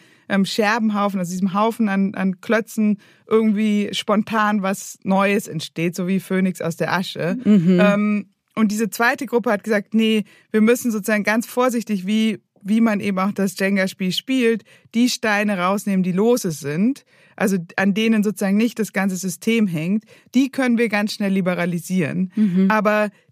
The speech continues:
Speaker 1: die tragenden Wände <laughs> des Turms, ähm, müssen wir erstmal erhalten und müssen sozusagen erstmal an den Grenzen des Systems eine neue Marktdynamik einführen, um dann Schritt für Schritt auch den Kern der Wirtschaft,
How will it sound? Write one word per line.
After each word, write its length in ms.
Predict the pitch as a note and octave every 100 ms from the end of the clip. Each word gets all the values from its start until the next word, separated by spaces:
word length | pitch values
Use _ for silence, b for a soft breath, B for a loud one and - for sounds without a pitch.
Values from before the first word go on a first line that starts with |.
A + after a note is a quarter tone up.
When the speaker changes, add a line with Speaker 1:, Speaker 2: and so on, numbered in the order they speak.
| -
Speaker 1:
die 380 | A3+ A3+ A3 - _ _
tragenden 880 | - G3+ A3 C#4+ B3+ G#3+ G#3 G#3 G3+ _
Wände 520 | F3+ G#3 A#3 G#3+ E3 A#3+ -
<laughs> 180 | -
des 220 | F#3+ F3 -
Turms, 480 | C#4+ G#3 G#3 A3 b b b
ähm, 280 | - G3 G3+ F#3
müssen 280 | A3+ A#3+
wir 80 | A3+
erstmal 380 | G3 G#3+ - F#3
erhalten 600 | F3 G3 G#3 - D3+ F#3
und 140 | G3
müssen 220 | G3 G#3+ G#3+
sozusagen 280 | F#3+ G3
erstmal 480 | G#3+ A#3 - G#3 G3+ b b b b
an 200 | G3+ G3+
den 260 | G3 F#3+ - _ -
Grenzen 580 | F#3+ A3+ D4 - A#3
des 160 | G#3+ G#3
Systems 680 | A3+ - - G#3 G3+ F#3+ - -
eine 140 | G3
neue 360 | F#3+ G3 G#3 G3
Marktdynamik 960 | F#3 G3 G#3+ - F#3+ F3+ F3+ F3+ - _
einführen, 720 | G#3 C4+ C#4 - F#3+ G3+ G3+ b b b b
um 240 | - G#3+
dann 480 | G#3 A3+ B3 A#3+ A3+ -
Schritt 320 | - B3+ C4+
für 160 | - A#3
Schritt 400 | - G#3+ G3+ -
auch 220 | F#3 F#3+ F#3+
den 260 | G#3 F#3
Kern 380 | E3 A3+ F#3+ G3
der 160 | F3+ E3
Wirtschaft, 540 | F3 E3 E3+ D#3+ -